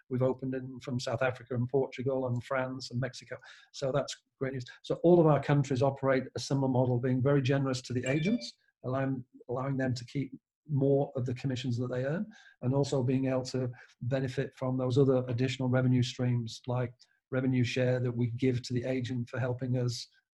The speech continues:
um, grow our business. Essentially, they're introducing other agents to our business, not, not in a, in a proactive way. Even often, you know, if Ash were to join E X P, uh, and you've got a lot of people that know you in the real estate world,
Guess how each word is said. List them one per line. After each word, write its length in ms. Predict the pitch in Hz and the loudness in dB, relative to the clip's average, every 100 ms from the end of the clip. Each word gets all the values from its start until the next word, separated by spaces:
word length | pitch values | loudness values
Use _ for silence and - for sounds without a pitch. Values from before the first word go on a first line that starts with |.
| 123 | -14
um, 280 | 120 120 123 | -10 -8 -6
grow 140 | - 127 | -2 -2
our 60 | |
business. 380 | 196 180 117 - _ | 0 0 -2 -6 _
Essentially, 400 | - 165 151 131 | -2 0 0 2
they're 180 | 123 127 | 2 4
introducing 640 | 139 135 123 131 - 127 123 | 2 0 2 2 2 0 0
other 200 | 127 120 | 0 2
agents 480 | 131 135 123 120 - | 2 2 0 -2 -2
to 120 | 127 | -2
our 60 | 123 | 0
business, 320 | 139 135 117 - - - | 0 -2 -6 -10 -20 -6
not, 160 | 151 151 | -2 4
not 160 | 175 180 | 6 8
in 100 | 156 | 8
a, 180 | 135 120 - - _ - 131 | 8 4 -10 -20 _ -10 -4
in 140 | 139 | -2
a 380 | 135 135 131 123 - - | 0 -2 -2 -6 -8 -4
proactive 440 | 143 131 170 175 127 | 2 4 4 2 4
way. 200 | 135 131 | 4 2
Even 180 | 127 139 | 2 4
often, 420 | 151 151 139 127 - - - | 2 2 -2 -2 -8 -16 -6
you 60 | 135 | -4
know, 80 | |
if 80 | 131 | 2
Ash 220 | 156 160 | 2 2
were 60 | 131 | 0
to 100 | 131 | 0
join 440 | 123 139 135 135 127 - - | 2 2 2 0 -4 -10 -4
E 140 | 139 | 0
X 160 | 123 - - | 0 -2 0
P, 400 | 226 151 147 - | 2 2 0 -2
uh, 60 | 139 | -4
and 140 | 135 135 | 0 4
you've 160 | 147 | 4
got 80 | 147 | 6
a 40 | 135 | 4
lot 200 | 135 131 | 6 4
of 180 | 123 - | 2 0
people 280 | 139 123 131 | -2 0 0
that 140 | 123 | 0
know 180 | 135 143 | 2 2
you 140 | 139 | 2
in 80 | 127 | 2
the 60 | 123 | 4
real 160 | 160 | 4
estate 280 | 220 156 127 | 2 2 2
world, 300 | 131 127 131 | 2 2 0